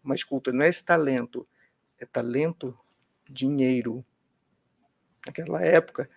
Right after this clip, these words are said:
essa expressão era relacionada a uma quantidade de dinheiro. Ele pegou esse talento e enterrou. E quando o Senhor voltou, ele desenterrou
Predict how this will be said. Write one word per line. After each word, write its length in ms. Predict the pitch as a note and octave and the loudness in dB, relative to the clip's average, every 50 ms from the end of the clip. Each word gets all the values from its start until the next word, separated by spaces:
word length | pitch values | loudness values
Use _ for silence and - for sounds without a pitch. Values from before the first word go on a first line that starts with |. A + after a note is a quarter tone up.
| - - - - - _ _ - | -20 -20 -20 -20 -20 _ _ 4
essa 300 | C#3+ D3 D#3 - - C3+ | 6 6 6 6 4 -2
expressão 640 | - - - C3 B2+ - - - F3+ F#3 F#3 E3 | -2 0 0 0 0 0 0 2 4 6 6 6
era 140 | C#3+ C#3 C#3+ | 4 4 2
relacionada 580 | B2+ C#3 C#3 C#3 C3 - C#3 C3+ C#3 D3 D3+ D#3+ | 2 2 0 0 0 0 -2 0 2 2 2 2
a 20 | |
uma 120 | D#3 D#3 - | 2 0 -2
quantidade 920 | - E3+ D3+ - D#3 C3+ B2 C#3 D3 D#3+ F3 F3 D3 C3 B2 A#2 A2+ - _ _ _ - _ _ _ _ _ _ | -4 -4 -4 -4 -4 0 2 4 6 6 6 6 4 2 -2 -4 -4 -6 _ _ _ -20 _ _ _ _ _ _
de 120 | - B2 | -14 -12
dinheiro. 580 | B2 C3 C3 B2 B2 A#2+ A#2+ A#2 - B2 B2 - _ _ _ _ _ _ _ _ _ _ _ _ _ _ _ _ _ - | -8 -6 -6 -6 -4 -6 -6 -8 -10 -12 -16 -20 _ _ _ _ _ _ _ _ _ _ _ _ _ _ _ _ _ 0
Ele 200 | D#3 E3 F3+ F3 | 4 4 4 6
pegou 400 | - E3 C#3+ C#3 D3+ E3 F3 D#3+ | 4 2 2 4 6 6 6 6
esse 180 | C#3+ - C#3 | 4 0 -4
talento 560 | C3+ - A#2+ A#2 B2 D3 F3+ F3+ F3 - C3+ - - - - - - _ - | -2 -2 0 2 4 4 2 2 0 -4 -10 -10 -12 -20 -20 -20 -16 _ -2
e 80 | E3 | 0
enterrou. 640 | E3+ F#3 F3+ - A#3+ - - F#3 F#3+ F#3 F#3 - - _ _ _ _ _ _ _ _ _ _ _ _ _ _ _ _ _ _ _ _ _ _ _ _ _ _ | 0 0 4 6 6 8 10 10 8 8 8 2 -18 _ _ _ _ _ _ _ _ _ _ _ _ _ _ _ _ _ _ _ _ _ _ _ _ _ _
E 80 | - D#3 | -8 -8
quando 360 | - - F#3 F#3 F#3+ F3 F3+ | -2 2 4 4 4 4 2
o 40 | E3 | 2
Senhor 320 | - - D#3 D3+ D3 D3 | 2 0 0 2 2 4
voltou, 500 | C#3+ E3 F#3+ G3 F#3+ - A#3 B3+ C4 C4 - - - - - - | 6 6 6 6 6 8 8 8 8 6 2 -18 -20 -20 -10 -2
ele 220 | - D3 C3+ C3 C3 | 0 0 2 0 0
desenterrou 800 | C3 C#3+ C3+ C3 D3 D3+ D3 - G#3 F#3+ - F3+ G#3+ A3+ A3+ | -2 -2 -2 -2 -2 -2 2 4 4 6 8 8 6 6 4